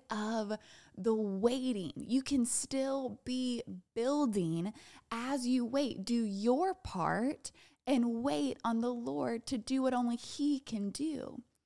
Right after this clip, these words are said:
But it's so important the way in which we wait. There is so much purpose, and there can be so much joy when we lean in,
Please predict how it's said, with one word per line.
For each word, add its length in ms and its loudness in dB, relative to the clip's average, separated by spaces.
But 400 -2
it's 200 -4
so 340 -2
important 720 0
the 100 2
way 600 0
in 220 -2
which 460 -4
we 200 -6
wait. 600 -6
There 160 4
is 120 0
so 500 -2
much 340 2
purpose, 840 -4
and 200 4
there 180 2
can 360 4
be 500 0
so 600 0
much 400 -2
joy 840 -2
when 760 2
we 300 -6
lean 320 0
in, 280 -6